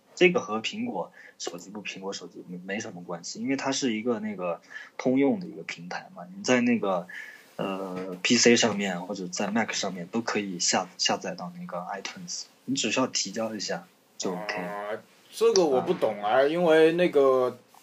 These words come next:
Speaker 2: 我只知道《大内密谈》是常年那个播客是前几名。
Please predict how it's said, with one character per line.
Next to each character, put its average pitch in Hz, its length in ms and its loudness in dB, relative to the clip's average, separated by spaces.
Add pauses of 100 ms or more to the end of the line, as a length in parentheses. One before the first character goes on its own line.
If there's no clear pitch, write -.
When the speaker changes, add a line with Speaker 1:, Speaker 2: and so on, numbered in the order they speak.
(320)
Speaker 2:
我 170 180 4
只 - 100 0
知 160 160 0
道 165 160 8
《大 175 200 10
内 165 120 2
密 170 160 2
谈》 104 320 -4
是 156 140 -6
常 120 320 0
年 123 160 2
那 135 100 2
个 120 240 4
播 135 220 0
客 135 200 6
是 117 160 -2
前 113 280 -4
几 110 100 -6
名。 92 180 -10